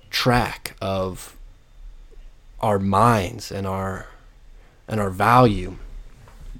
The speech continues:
and how we process different things. Some people are really good at, uh, connecting with spirituality. Some people are really good at connecting with business. Um, but there's always room to grow in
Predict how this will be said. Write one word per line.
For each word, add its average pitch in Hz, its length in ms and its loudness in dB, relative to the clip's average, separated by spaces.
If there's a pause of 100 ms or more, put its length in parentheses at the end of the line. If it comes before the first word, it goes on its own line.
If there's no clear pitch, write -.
(120)
and 101 100 0
how 117 280 4
we 107 160 4
process 117 640 0
different 95 340 -10
things. 131 280 4
Some 123 200 2
people - 260 -8
are 87 60 -4
really 104 260 -2
good 92 160 -2
at, - 140 -8 (640)
uh, 87 360 -8
connecting 101 380 0
with 92 100 -6
spirituality. 98 720 0
Some 101 200 -4
people 98 220 -8
are 92 80 -4
really 104 300 -2
good 107 120 0
at 90 120 -4
connecting 92 480 -4
with 90 360 -6 (160)
business. 117 500 2 (520)
Um, 87 380 -4 (400)
but - 100 -2
there's 113 160 2
always 151 340 10
room 131 180 12
to 110 80 4
grow 120 320 8
in 95 120 0